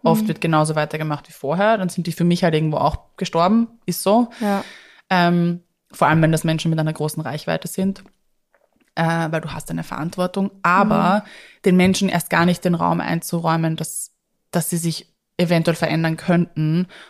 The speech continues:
Speaker 1: und sie vielleicht, also ich finde nicht, dass die Aufklärungsarbeit bei den diskriminierten Leuten liegen sollte, das möchte ich nochmal betonen,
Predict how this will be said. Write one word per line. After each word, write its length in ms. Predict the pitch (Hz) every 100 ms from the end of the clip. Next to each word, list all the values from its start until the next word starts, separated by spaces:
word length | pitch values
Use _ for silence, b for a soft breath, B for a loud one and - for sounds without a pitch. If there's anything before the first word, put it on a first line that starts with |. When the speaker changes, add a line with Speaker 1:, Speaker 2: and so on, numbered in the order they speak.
| _
Speaker 1:
und 160 | 185
sie 80 | 180
vielleicht, 640 | 175 170 165 160 - - -
also 120 | 180 170
ich 140 | 170
finde 200 | 202 190
nicht, 160 | 190 185
dass 100 | 180
die 140 | -
Aufklärungsarbeit 640 | 156 - 175 165 156 151 151
bei 80 |
den 140 | 156 156
diskriminierten 640 | 151 165 - 160 151 151
Leuten 320 | 151 147 - 151
liegen 260 | 151 147
sollte, 340 | 147 156 147 160
das 180 | 156
möchte 400 | - 110 139 151
ich 80 | 165
nochmal 240 | 156 170 151
betonen, 480 | 151 - 151 156